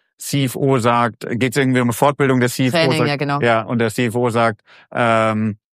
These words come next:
Speaker 1: „Was ist, wenn wir das zahlen und die Leute gehen?“ Und der C E O antwortet, „Was ist, wenn wir es nicht zahlen und die Leute bleiben?“
Speaker 2: Genau.
Speaker 1: Und da müssen wir ja sozusagen hin.
Speaker 2: Ja, ja. Ja, genau. Also deswegen dieses, dieses Training, dieses Mindset zu schaffen, das,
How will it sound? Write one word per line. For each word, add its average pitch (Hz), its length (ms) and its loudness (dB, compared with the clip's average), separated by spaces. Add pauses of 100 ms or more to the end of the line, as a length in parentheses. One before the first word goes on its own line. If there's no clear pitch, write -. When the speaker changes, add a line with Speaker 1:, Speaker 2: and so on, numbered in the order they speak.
(160)
Speaker 1:
„Was 131 160 2
ist, 123 80 -4
wenn 127 160 2
wir 127 60 4
das 127 260 -2
zahlen 113 760 0
und 120 160 -4
die 120 40 2
Leute 110 280 0
gehen?“ 107 260 0
Und 107 140 -4
der 101 120 0
C 117 260 0
E 120 40 0
O 120 140 0
antwortet, 110 480 -2
„Was 110 160 -2
ist, 107 80 -10
wenn 117 160 0
wir 113 80 2
es - 140 -8 (260)
nicht 131 280 -2
zahlen 113 300 0
und 113 60 0
die 110 80 2
Leute 110 260 0
bleiben?“ 76 400 -2
Speaker 2:
Genau. 127 240 -2 (200)
Speaker 1:
Und 110 140 -8
da 110 140 2
müssen 113 260 -2
wir 113 80 2
ja 110 140 2
sozusagen 107 480 -4
hin. 110 280 -6 (260)
Speaker 2:
Ja, 143 160 0 (180)
ja. 135 140 -2 (320)
Ja, 165 180 0
genau. 139 320 -2
Also 156 140 -2
deswegen 185 400 0
dieses, 156 340 -6 (920)
dieses 143 260 -4
Training, 202 680 0
dieses 147 260 -6
Mindset 175 500 -2
zu 165 120 -6
schaffen, 175 340 -2
das, 151 220 -2